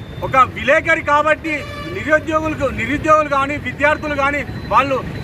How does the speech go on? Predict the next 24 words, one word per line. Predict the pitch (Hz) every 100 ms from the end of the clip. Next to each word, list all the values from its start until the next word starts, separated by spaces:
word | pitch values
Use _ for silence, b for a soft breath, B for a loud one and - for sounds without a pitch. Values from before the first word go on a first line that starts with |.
| -
శాంతియుతంగా | 220 202 202 320 208 196 190
చేస్తే | 180 294 294 - - - 240
మీరు | 302 285 240 - - 190
ఎందుకు | 247 311 320 311
ఇలా | 311 285 - - -
చేపిస్తుందని | 247 285 302 285 277 277 277 254 - -
ఈ | 247
సందర్భంగా | 254 277 277 269 254 - -
మేము | 220 240
రాష్ట్ర | 285 285 269
ప్రభుత్వాన్ని | 269 277 285 277 262 233 - - 214
మేము | 233 233
సూటిగా | 254 277 277 262
ప్రశ్నించడం | 247 247 262 262
జరుగుతుంది. | 262 254 269 254 - - -
అయ్యా | 269 285 - - - - - - - - - 185
రేవంత్ | 226 285 285
రెడ్డి | 285 285 277
గారు, | 302 302 - -
నిజంగా | 196 277 294 294 320 - -
నిరుద్యోగులతోనే | - 240 277 320 320 320 302 302 302 - - - -
మీరు | 262 277 247
నిరుద్యోగులు | - 285 285 302 302 302 285 - - 226
ఆనాడు | 254 294